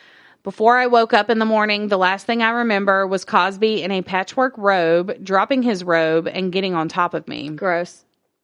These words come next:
Speaker 1: And I remember a lot of pain. The next morning, I remember waking up with my pajamas off and there was semen in between my legs."
Speaker 2: Okay.
Speaker 1: So aside from all his other garbage, he <laughs> never used protection.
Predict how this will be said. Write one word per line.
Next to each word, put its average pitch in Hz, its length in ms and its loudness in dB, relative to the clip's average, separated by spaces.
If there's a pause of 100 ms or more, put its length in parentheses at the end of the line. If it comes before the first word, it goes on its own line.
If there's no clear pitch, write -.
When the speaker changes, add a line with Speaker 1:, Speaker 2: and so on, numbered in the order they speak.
(120)
Speaker 1:
And 208 140 -2
I 190 60 0
remember 190 420 0
a 190 80 0
lot 170 180 0
of 170 120 -8
pain. 170 520 -6 (480)
The - 80 -4
next 202 240 -2
morning, 214 300 0
I 196 100 2
remember 190 300 -2
waking 190 400 -2
up 190 160 -2
with 190 100 -4
my 180 140 0
pajamas 196 420 -2
off 165 320 0
and 190 180 -6
there 170 100 -2
was 175 120 -6
semen 180 380 -4
in 160 140 -10
between 165 280 -10
my - 140 -10
legs." - 580 -16 (1200)
Speaker 2:
Okay. 185 240 -8
Speaker 1:
So 214 200 0
aside 226 380 2
from 233 160 0
all 208 140 2
his 220 160 0
other 190 220 0
garbage, 165 460 0
he 190 120 -6
<laughs> 175 140 -2
never 160 180 -6
used 165 320 -8
protection. 160 640 -8